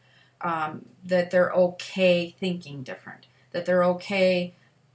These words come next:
not going along with what everybody's been doing if they're doing something wrong that they feel like that they don't agree with. They feel okay standing up to that and, and wanting to head a different direction,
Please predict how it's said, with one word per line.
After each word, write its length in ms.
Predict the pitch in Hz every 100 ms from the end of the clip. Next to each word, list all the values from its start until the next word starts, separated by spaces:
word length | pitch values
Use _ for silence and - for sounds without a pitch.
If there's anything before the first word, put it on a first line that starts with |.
| _
not 500 | 185 185 143 - 185
going 440 | 185 180 170 170 -
along 640 | 180 175 170 165 160 165 127
with 240 | 175 170
what 160 | 175 165
everybody's 600 | 160 170 165 165 160 160
been 240 | - 165 160
doing 360 | 165 156 156 - _ _ _ _ -
if 160 | 180
they're 140 | 175 170
doing 380 | 170 160 156 - _
something 540 | - 190 180 170 160 160 _ _ _
wrong 380 | 165 165 160 160
that 140 | 160
they 140 | 214 226
feel 220 | - 175
like 200 | 156 -
that 140 | -
they 120 | 160
don't 180 | 156 160
agree 260 | 156 180 170
with. 200 | 147 - _ - _ _
They 160 | 190 190
feel 220 | 233 214
okay 300 | 196 - 214
standing 480 | 202 - 185 175 170
up 220 | 160 - - _ _
to 200 | - 190
that 280 | 175 113 -
and, 260 | 180 175 175
and 140 | 170
wanting 280 | 175 170 165
to 60 | -
head 200 | - 156
a 100 | -
different 320 | 131 - -
direction, 560 | - - - - -